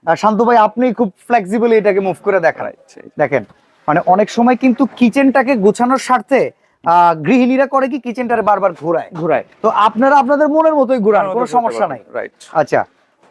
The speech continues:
Speaker 1: ঠিক আছে।
Speaker 2: দেখেন।
Speaker 1: তো আমরা মডিউলার যেটা নিয়ে বলতেছিলাম, এই যে আরেকটা,
Speaker 2: জি।
Speaker 1: এটা মনে হয় ফুল মেটাল বডি, না?
Speaker 2: ফুল মেটাল বডি।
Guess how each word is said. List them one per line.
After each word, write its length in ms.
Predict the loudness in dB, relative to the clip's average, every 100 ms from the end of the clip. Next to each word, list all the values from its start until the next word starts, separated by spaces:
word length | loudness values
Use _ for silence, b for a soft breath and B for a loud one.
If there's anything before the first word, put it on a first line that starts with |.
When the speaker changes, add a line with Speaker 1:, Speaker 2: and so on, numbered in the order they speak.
| _ -2
Speaker 1:
ঠিক 160 | 0 2
আছে। 240 | 0 -2
Speaker 2:
দেখেন। 460 | -2 _ _ -10 -2
Speaker 1:
তো 60 |
আমরা 220 | 0 2 2
মডিউলার 420 | 2 2 2 0
যেটা 200 | 0 0
নিয়ে 120 | 0
বলতেছিলাম, 520 | 0 0 -2 -2 -2
এই 80 | 0
যে 80 | 0
আরেকটা, 300 | 0 -2 -4
Speaker 2:
জি। 140 | -2
Speaker 1:
এটা 120 | 0
মনে 160 | 0 0
হয় 60 | 0
ফুল 160 | 0
মেটাল 360 | 0 0 2 2
বডি, 220 | 0 -2
না? 160 | -6 -6
Speaker 2:
ফুল 220 | -6 -4
মেটাল 300 | -4 -4 -8 -12
বডি। 220 | -16